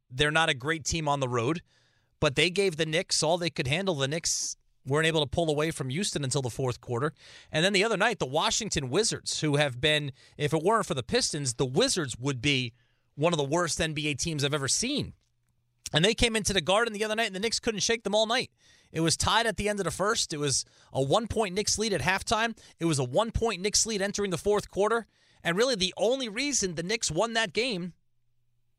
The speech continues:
one thirteen one oh nine, was Jalen Brunson exploded for twenty points in the fourth quarter.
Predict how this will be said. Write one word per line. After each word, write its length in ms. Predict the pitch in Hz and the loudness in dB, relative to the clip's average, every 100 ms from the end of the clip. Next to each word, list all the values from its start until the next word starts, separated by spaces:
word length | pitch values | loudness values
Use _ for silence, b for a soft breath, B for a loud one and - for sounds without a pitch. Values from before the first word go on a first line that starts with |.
| - | -2
one 200 | 143 202 | 0 2
thirteen 360 | 214 - 226 202 | 2 0 -2 0
one 140 | 220 | 0
oh 60 | 190 | 0
nine, 240 | 208 262 | -2 -2
was 120 | 185 | -2
Jalen 320 | - 208 226 | 0 -2 0
Brunson 340 | 170 214 - 135 | 0 -2 -2 -6
exploded 580 | 139 - 190 220 220 175 | -4 -4 2 2 2 -2
for 100 | 185 | -6
twenty 340 | - 202 226 | -4 -2 -2
points 360 | - 254 247 190 | 0 0 0 -2
in 40 | |
the 60 | 180 | -2
fourth 260 | 202 190 | 0 0
quarter. 280 | - 247 - | 0 0 0